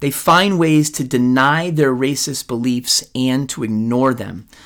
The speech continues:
all with the intention of appearing, of appearing educated and enlightened. So aversive racism, man, it can come across as, "I'm totally not at all being racist,"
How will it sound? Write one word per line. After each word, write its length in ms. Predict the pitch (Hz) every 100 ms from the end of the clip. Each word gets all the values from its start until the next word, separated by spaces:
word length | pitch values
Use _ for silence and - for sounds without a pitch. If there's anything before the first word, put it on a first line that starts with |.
| - _
all 300 | 131 165 190
with 160 | 202 -
the 100 | 170
intention 560 | 151 - 175 156 127
of 80 | 110
appearing, 360 | - 123 110 - - -
of 120 | 120
appearing 480 | 113 156 123 107 -
educated 680 | 175 175 160 175 165 165 156
and 100 | 120
enlightened. 640 | 113 110 117 - 90 92 - - - -
So 220 | - 156
aversive 640 | 156 160 170 269 - 156 120
racism, 580 | 233 220 175 135 127
man, 240 | 117 120 131
it 100 | 185
can 140 | 269
come 200 | 254 247
across 460 | 180 - 175 196 156
as, 320 | 135 127 123 - - -
"I'm 160 | - 175
totally 320 | 165 214 208
not 460 | 165 160 170 220 226
at 80 | 226
all 220 | 262 294
being 180 | 226 151
racist," 640 | 123 113 - - - -